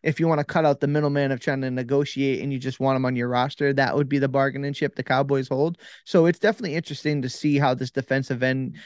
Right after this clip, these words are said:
rotation is gonna work out. And I know you probably shouldn't take too, too much from O T As,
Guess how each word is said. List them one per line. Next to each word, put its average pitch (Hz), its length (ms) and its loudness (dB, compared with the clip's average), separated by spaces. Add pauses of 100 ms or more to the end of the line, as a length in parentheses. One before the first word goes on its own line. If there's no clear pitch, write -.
(120)
rotation 147 540 2
is 135 40 -4
gonna 139 160 -2
work 131 280 0
out. 139 200 4
And 135 120 -2
I 139 40 0
know 156 120 0
you 156 120 2
probably 135 260 0
shouldn't 135 280 -6
take - 220 -4
too, 147 160 0
too 156 180 2
much 151 300 0
from 151 340 -2
O 156 140 2
T 147 240 0
As, 160 240 2